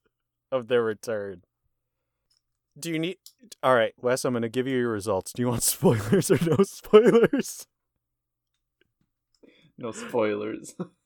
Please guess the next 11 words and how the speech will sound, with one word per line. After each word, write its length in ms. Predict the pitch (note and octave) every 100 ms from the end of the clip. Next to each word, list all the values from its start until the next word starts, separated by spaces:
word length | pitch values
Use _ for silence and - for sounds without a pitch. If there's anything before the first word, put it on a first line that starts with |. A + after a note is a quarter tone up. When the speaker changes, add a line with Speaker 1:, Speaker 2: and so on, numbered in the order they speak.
| - - -
Speaker 2:
<laughs> 600 | G#3 - - _ _ -
Speaker 1:
All 160 | A#2 C3
right. 280 | C3+ D#3+ C3 _ - _ _ _ _ _ _ _ _ _ _ _ _ -
Speaker 2:
That 180 | B2
is 280 | A2+ A#2+ A2
our 160 | A2+ G#2+
Speaker 1:
Uh, 300 | B2 A2+ A#2+
Speaker 2:
podcast 320 | A2 F#2+ -
title, 340 | G2 G2 G2
after 380 | F#2 G2 - -
all. 360 | G#2 G2 G2